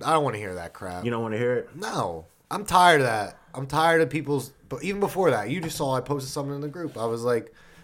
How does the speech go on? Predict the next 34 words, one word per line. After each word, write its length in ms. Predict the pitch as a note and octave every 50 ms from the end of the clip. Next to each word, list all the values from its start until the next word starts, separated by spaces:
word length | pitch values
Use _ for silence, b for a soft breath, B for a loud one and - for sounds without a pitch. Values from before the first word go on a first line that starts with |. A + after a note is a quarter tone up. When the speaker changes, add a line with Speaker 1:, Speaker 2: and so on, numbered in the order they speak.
| B
Speaker 1:
"Finn 220 | B - F3+ G#3+ A3
was 140 | A3+ G#3+ A3
fine, 360 | - G#3+ G#3+ G#3 G3+ F3+ C#3+
man. 280 | C3 C3+ C#3+ D3+ D#3 D#3 D3+ b b b b b b b
Finn 260 | _ - D3+ E3+ F3+
was 160 | F#3+ F3 C#3+
fine." 360 | - - C#3+ C#3 B2+ A2 G#2 G#2
There's 160 | G#2+ A2+ A2+
no 140 | A#2+ B2+ C3+
Speaker 2:
No, 120 | - A#3
he 80 | B3+ C#4
was, 240 | B3+ A3 G3 -
he 120 | - E3+ A3
was 160 | G#3+ F#3+ F#3+
picking 260 | - G3+ C#3+ D3+ C#3+
up 80 | C3+ C3
some 140 | - B2+ A2+
quiet 500 | - - - A#2+ A#2 A#2+ A#2 A#2 A2+ F#2+
wins, 580 | F#2 G#2 A#2+ A#2+ A#2 A2+ A2 A2 G2+ G2 - -
like, 340 | A2 A2 G2+ G2 G2+ - - -
you 100 | - C#3+ B2+
know, 360 | G#2+ G2+ G2 F#2+ F#2+ E2 - - - _ _ - - _ _ _ -
like 240 | B2 B2 G#2 -
Becky, 160 | - A2+ A2+ D#3 E3
Speaker 1:
He, 160 | A#2+ A2 - - _ _ -
Speaker 2:
Becky 220 | - - A#2 C#3 D#3
Speaker 1:
he's 160 | E3+ F#3+ F#3
Speaker 2:
is 180 | A#2 A#2+ - -
Speaker 1:
in 480 | C#3 D#3 D#3 D#3 D#3+ D#3 D#3 D#3 D3 - - _ _ _ -
the 100 | A#2+ C3
spotlight 640 | C3 - - C3+ C3 B2+ A#2+ A2+ A#2 A2+ A2+ A2+ -
every 300 | A2 A2+ A#2+ A#2+ C#3 D3+
Monday. 560 | C#3+ C#3 C3 B2 A#2+ A#2+ A#2+ A#2+ A#2 A#2 A#2 A2+
He, 400 | F#2 G#2+ A2+ A#2 A#2 A#2 A#2